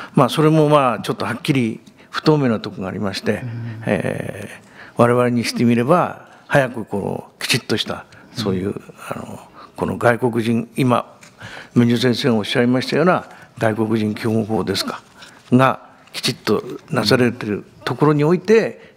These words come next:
Speaker 1: あの、その労働者問題が解決できるんじゃないかなというふうに考えています。
Speaker 2: なる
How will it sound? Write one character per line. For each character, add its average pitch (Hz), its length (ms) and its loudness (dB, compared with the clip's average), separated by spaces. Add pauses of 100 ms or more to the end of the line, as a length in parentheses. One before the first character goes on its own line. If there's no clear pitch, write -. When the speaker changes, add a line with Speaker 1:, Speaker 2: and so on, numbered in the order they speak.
Speaker 1:
あ - 180 -4
の、 98 340 -4
そ - 160 -2
の 98 160 0
労 113 140 0
働 113 160 2
者 127 80 2
問 101 180 2
題 104 140 -6
が - 100 -10
解 - 200 -6
決 104 240 -10
で 104 100 -10
き - 40 -10
る 98 100 -10
ん - 20 -10
じ - 100 -12
ゃ - 20 -12
な - 120 -14
い - 40 -20
か - 120 -18
な 135 140 -16
と - 160 -2
い - 20 4
う - 20 4
ふ 131 40 0
う - 20 0
に 117 100 -2
考 - 140 -6
え 92 140 -12
て - 120 -20
い - 40 -20
ま - 100 -20
す。 - 160 -16
Speaker 2:
な 104 60 -10
る 101 60 -14